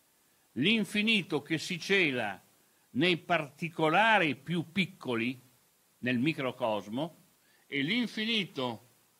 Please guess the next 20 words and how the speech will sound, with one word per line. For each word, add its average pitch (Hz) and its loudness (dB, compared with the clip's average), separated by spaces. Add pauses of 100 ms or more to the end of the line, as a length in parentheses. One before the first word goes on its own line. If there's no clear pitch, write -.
(200)
che 170 0
si 196 -2
dispiega 170 2
di 135 -2
fronte 180 0
a 214 2
noi 160 0 (1300)
nel 165 2
grande 135 2
universo. 92 -4 (1160)
Dopotutto, 226 -2 (720)
queste 147 -2
due 202 2
forme, 185 2
microcosmo 151 0 (240)
e 127 -4
macrocosmo, 135 -2 (680)
sono 196 0
due 196 0
aspetti - -4